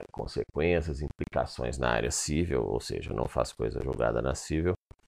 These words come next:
e não constituir o fato infração penal. Não faz coisa julgada nas demais áreas, pois ainda que não seja infração penal, pode ser um ilícito civil ou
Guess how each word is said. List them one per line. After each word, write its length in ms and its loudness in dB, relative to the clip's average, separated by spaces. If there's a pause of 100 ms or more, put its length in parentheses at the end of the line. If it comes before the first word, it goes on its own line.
(460)
e 380 8
não 200 8
constituir 560 4
o 40 4
fato 340 8
infração 400 4
penal. 320 6 (600)
Não 220 8
faz 320 10
coisa 300 8
julgada 380 6
nas 80 4
demais 360 6
áreas, 300 12
pois 240 6
ainda 200 6
que 120 0
não 100 4
seja 280 0
infração 340 2
penal, 300 6
pode 240 8
ser 140 4
um 60 2
ilícito 500 -4 (520)
civil 600 0 (220)
ou 280 10